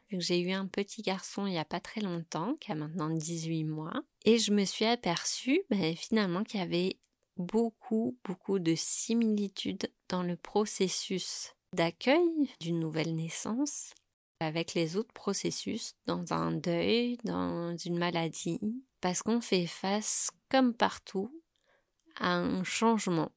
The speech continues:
à un chamboulement, à une transition, et finalement, ça, ça fait appel au même mécanisme. Et chez moi, la grossesse, euh, qui est en soi un gros chamboulement, s'est très bien passé.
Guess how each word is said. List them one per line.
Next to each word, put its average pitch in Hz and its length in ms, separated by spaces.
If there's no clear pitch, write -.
à 180 60
un 180 140
chamboulement, 180 920
à 190 120
une 185 280
transition, 226 1120
et 185 100
finalement, 208 640
ça, 180 840
ça 175 220
fait 269 240
appel 226 420
au 180 80
même 196 340
mécanisme. 185 680
Et 170 420
chez - 200
moi, 208 600
la 175 420
grossesse, 214 920
euh, 185 260
qui 196 420
est 190 40
en 165 200
soi - 320
un 170 260
gros 160 240
chamboulement, 170 720
s'est 165 220
très - 320
bien 165 200
passé. 170 600